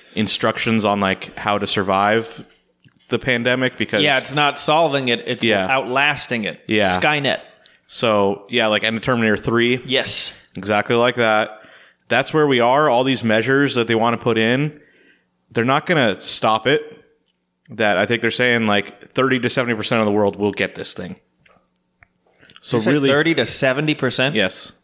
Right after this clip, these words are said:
Speaker 2: Hmm. Okay.
Speaker 1: So that's their estimates right now. So there's no stopping it. It's happening. It's, we're already past the point where we could actually stop it. It's gonna move through the population. The goal right now is to slow it and make it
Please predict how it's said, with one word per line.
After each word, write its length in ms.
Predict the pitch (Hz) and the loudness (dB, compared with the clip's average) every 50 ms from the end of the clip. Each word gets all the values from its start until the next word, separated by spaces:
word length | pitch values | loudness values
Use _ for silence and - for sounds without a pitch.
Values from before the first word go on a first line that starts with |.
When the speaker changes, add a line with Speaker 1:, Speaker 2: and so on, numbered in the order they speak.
| _ _ - | _ _ -10
Speaker 2:
Hmm. 120 | 131 135 120 - - - - - - - _ - - - 143 | -10 -10 -10 -12 -16 -18 -18 -20 -20 -20 _ -20 -18 -14 -6
Okay. 160 | - 104 117 | -4 -4 -2
Speaker 1:
So 160 | 117 - 113 | -2 0 0
that's 220 | 107 113 113 - - | 2 0 0 0 2
their 120 | 127 120 | 2 2
estimates 360 | 117 117 - - 110 101 - | 2 0 -2 -2 -4 -2 0
right 160 | 104 98 - | 0 -2 0
now. 240 | 90 87 85 87 - - _ _ _ _ _ _ _ _ | -2 -4 -6 -6 -10 -14 _ _ _ _ _ _ _ _
So 140 | - - - | -14 -10 -10
there's 120 | 135 131 - | -8 -6 -6
no 100 | 214 185 | -6 -6
stopping 380 | - - 170 156 - - 98 | -2 -2 -2 -2 -2 -2 -4
it. 160 | 90 92 - - | -4 -4 -2 -2
It's 160 | 127 139 - | -2 -2 -2
happening. 500 | - 151 147 135 - 101 92 90 87 85 - - - | -2 -2 -2 -2 -2 -6 -8 -10 -10 -12 -16 -12 -8
It's, 480 | 87 87 - - - - - - - - - - - - - _ - | -8 -6 -4 -4 -4 -4 -6 -8 -10 -14 -18 -20 -20 -20 -20 _ -2
we're 120 | - 123 | 0 2
already 200 | 131 147 151 143 | 4 4 2 2
past 260 | 143 156 147 131 - - | 2 0 0 0 -2 -4
the 60 | 120 | -6
point 280 | - 135 127 117 101 | -2 0 0 0 2
where 160 | 98 104 101 101 | 2 0 2 2
we 120 | 104 101 | 0 0
could 100 | - 104 | 0 0
actually 280 | 101 98 - - 101 92 | 0 0 -2 -4 -6 -6
stop 320 | - - 95 95 98 - | -2 -2 0 0 0 0
it. 120 | 127 - - - - _ _ - | 0 -2 -2 -6 -20 _ _ -8
It's 200 | - - - - | -6 -6 -6 -6
gonna 420 | - - 104 104 104 104 104 104 | -4 -2 0 0 2 2 2 0
move 400 | 95 101 101 107 113 113 113 - | 0 0 0 2 2 2 2 0
through 240 | - - 113 104 101 | -2 -2 0 0 0
the 80 | 104 | 0
population. 840 | - 113 107 98 - 101 98 95 98 95 - 131 131 135 139 135 - - - - _ _ _ _ _ _ _ _ _ | 0 0 0 0 0 0 0 0 0 0 0 -2 -2 -2 -4 -8 -12 -20 -20 -20 _ _ _ _ _ _ _ _ _
The 80 | - 107 | -6 -4
goal 260 | 101 123 117 120 120 | 0 2 2 2 4
right 220 | 120 117 110 - | 4 2 0 0
now 300 | 110 113 117 120 120 113 | 0 0 0 2 2 2
is 180 | 107 113 110 - | 0 0 -2 -2
to 300 | - - 107 98 98 - - - | -2 -2 -2 -2 -2 -6 -8 -4
slow 460 | - - - - 131 147 156 139 117 | -2 0 0 2 2 2 4 4 4
it 160 | 107 101 - - - - - - - | 4 2 0 -4 -10 -20 -20 -12 -6
and 120 | - 107 104 | -4 -2 0
make 180 | 107 104 - | 0 0 0
it 220 | 107 95 - - | -2 -4 -4 -6